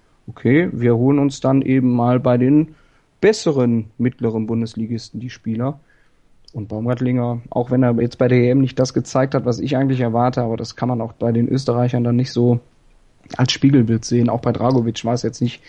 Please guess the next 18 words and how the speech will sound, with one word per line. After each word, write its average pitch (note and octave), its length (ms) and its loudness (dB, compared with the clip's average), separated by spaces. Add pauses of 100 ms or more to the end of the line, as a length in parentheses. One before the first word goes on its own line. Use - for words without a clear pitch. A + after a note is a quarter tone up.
(280)
die B2+ 180 8
E G#2 60 6
M B2 140 4
seines A#2+ 320 0
Lebens, C3 340 4
vielleicht C3 300 0
sogar B2+ 160 2
besser C3 260 -2
für C#3 140 0
uns, C#3+ 420 -2 (380)
dass A2+ 160 -4
wir A#2 80 2
ihn A#2 80 2
dadurch B2 240 2
noch A2+ 100 -4
bekommen C3+ 400 0
haben. A#2+ 360 -4 (840)
Ähm, A2+ 380 0